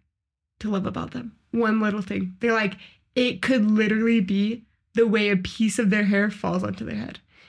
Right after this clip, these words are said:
It could literally be one of their eyebrows. You don't have to like the other one."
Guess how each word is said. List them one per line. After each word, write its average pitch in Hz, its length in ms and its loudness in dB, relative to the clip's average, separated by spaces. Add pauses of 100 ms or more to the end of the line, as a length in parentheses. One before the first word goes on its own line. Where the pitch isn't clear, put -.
(140)
It 226 140 0
could 247 120 0
literally 233 340 4
be 214 220 4
one 190 300 2
of 196 120 0
their 185 180 0
eyebrows. - 540 -8 (360)
You 226 100 0
don't 208 100 2
have 208 140 0
to 208 60 0
like 196 180 0
the 190 100 -2
other 185 140 -4
one." - 180 -6